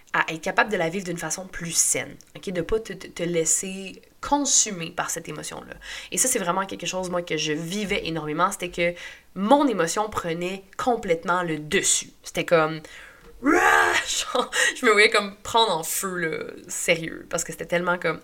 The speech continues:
intense, tu sais. Puis ça prenait toute, toute, toute la place, toute, toute la place. Et c'était très toxique, et c'était très mauvais pour moi, et pour les gens autour de moi également, là, tu sais. Puis souvent, après ça, je le regrettais, puis c'était des choses que je voulais pas, tu sais. Fait que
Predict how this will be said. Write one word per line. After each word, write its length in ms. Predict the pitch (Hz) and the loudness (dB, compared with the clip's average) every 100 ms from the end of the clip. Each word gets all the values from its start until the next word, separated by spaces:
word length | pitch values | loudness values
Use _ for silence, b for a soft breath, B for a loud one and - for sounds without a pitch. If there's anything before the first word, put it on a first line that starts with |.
| - | -6
intense, 440 | 160 - - - | -2 -2 -2 -6
tu 60 | - | -8
sais. 100 | 170 | -10
Puis 760 | - - _ - - - - | -14 -20 _ -20 -20 -8 0
ça 80 | 226 | 0
prenait 240 | 208 220 | 0 -4
toute, 240 | 220 220 - - - _ - | -2 -4 -6 -14 -20 _ -12
toute, 200 | - 247 - - 170 - - - - - _ - - - | -8 -8 -10 -20 -20 -20 -20 -20 -20 -20 _ -20 -20 -4
toute 140 | - | 0
la 80 | 135 | 0
place, 340 | - - - - | -2 -6 -8 -8
toute, 200 | 180 - | -10 -10
toute 100 | - | -10
la 100 | - | -10
place. 240 | - - B B B | -6 -6 B B B
Et 80 | 214 | 2
c'était 280 | 254 156 - _ _ | 2 0 -6 _ _
très 220 | - 180 | -4 -2
toxique, 400 | 170 156 - - - | 0 -2 -4 -6 -8
et 120 | 160 | -4
c'était 380 | 165 - 151 - - | -2 -2 -4 -8 -10
très 240 | - 175 | -2 0
mauvais 220 | 165 160 | 2 0
pour 140 | 160 156 | -2 -2
moi, 320 | 175 208 - | 2 2 2
et 100 | - | -8
pour 300 | 170 - 175 | -10 -12 -8
les 100 | 180 | -4
gens 220 | 160 180 160 | 0 0 -2
autour 160 | 156 | -2
de 60 | 160 | -2
moi 140 | 165 | -2
également, 280 | 156 151 160 | -2 -2 -2
là, 120 | 151 | -4
tu 80 | 151 | -8
sais. 40 | |
Puis 160 | 165 165 B B | -10 -10 B B
souvent, 240 | - - 196 | -4 0 0
après 160 | 190 | 2
ça, 120 | 170 180 | 0 0
je 80 | |
le 60 | 151 | -2
regrettais, 460 | 147 156 151 151 190 | -2 -6 -6 -4 -6
puis 120 | - | -6
c'était 100 | 151 | -6
des 80 | 156 | -4
choses 180 | 170 | -4
que 80 | 165 | -6
je 80 | 160 | -8
voulais 140 | 160 | -8
pas, 160 | 147 175 | -2 -2
tu 60 | 165 | -2
sais. 60 | |
Fait 100 | |
que 60 | 170 | -6